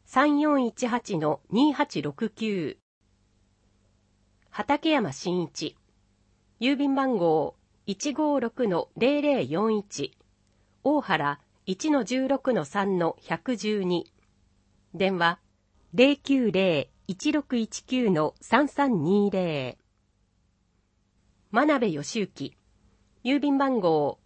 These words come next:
一五七の零零六三。粕谷四の二十の十八の二百六。電話、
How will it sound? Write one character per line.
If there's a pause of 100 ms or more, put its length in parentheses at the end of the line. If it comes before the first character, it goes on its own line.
(100)
一
五
七
の
零
零
六
三。 (520)
粕
谷 (380)
四
の
二
十
の
十
八
の
二
百
六。 (840)
電
話、